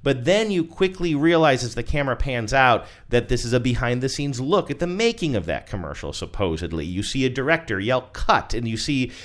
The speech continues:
the actors, like the Bud Light Knight gets up and takes off his helmet, and everybody's just kind of breaking for a little bit. And as the commercial goes on, they, some people go into a break room or a break tent or something like that, and there's a refrigerator full of Bud Light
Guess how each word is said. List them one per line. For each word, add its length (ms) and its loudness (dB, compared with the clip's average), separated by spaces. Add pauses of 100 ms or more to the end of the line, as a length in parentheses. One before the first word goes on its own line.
(120)
the 200 -2
actors, 560 2
like 180 0
the 80 0
Bud 220 -4
Light 220 -4
Knight 200 -6
gets 220 -6
up 180 4
and 140 -6
takes 240 -4
off 160 2
his 140 -2
helmet, 400 4
and 100 0
everybody's 360 0
just 120 -8
kind 100 -2
of 160 -6
breaking 480 0
for 160 -8
a 60 -4
little 220 -8
bit. 240 -8 (440)
And 600 2 (720)
as 420 4
the 100 0
commercial 360 0
goes 260 0
on, 460 2
they, 380 4
some 280 -6
people 200 -2
go 120 2
into 180 -2
a 60 -2
break 320 2
room 300 0
or 80 -2
a 60 -4
break 360 -4
tent 260 0
or 80 -4
something 260 -4
like 160 -2
that, 280 2 (220)
and 120 0
there's 200 2
a 60 2
refrigerator 640 -2
full 280 0
of 180 0
Bud 220 4
Light 520 0